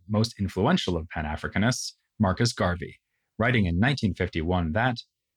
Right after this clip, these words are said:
"There never was a better period for the Back to Africa movement of Marcus Garvey than today."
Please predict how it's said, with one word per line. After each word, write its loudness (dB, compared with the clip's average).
"There 4
never 4
was 4
a 4
better 2
period 0
for 0
the 0
Back 0
to -6
Africa -2
movement 2
of -2
Marcus 0
Garvey 0
than -6
today." -2